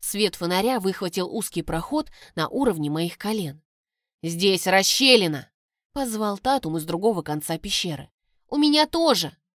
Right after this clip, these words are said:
Мы внимательно изучили всё вокруг, но больше ничего не обнаружили. Я куталась в куртку, а изо рта то и дело вырывались облачка пара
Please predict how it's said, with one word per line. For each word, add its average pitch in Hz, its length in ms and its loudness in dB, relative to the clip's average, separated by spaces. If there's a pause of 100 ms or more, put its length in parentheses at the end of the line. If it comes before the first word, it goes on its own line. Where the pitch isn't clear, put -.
(340)
Мы 330 220 6
внимательно 208 720 0
изучили 185 460 -2
всё 175 240 -4
вокруг, 240 500 -4 (260)
но 294 180 2
больше 233 380 0
ничего 170 360 0
не 175 120 -2
обнаружили. 170 720 -4 (580)
Я 302 240 2
куталась 180 500 -4
в - 80 -14
куртку, 247 480 -6 (180)
а 190 160 0
изо 190 220 0
рта 277 260 -4
то 175 160 -4
и 170 60 0
дело 196 300 0
вырывались 175 580 -2
облачка 170 480 -4
пара 247 400 -4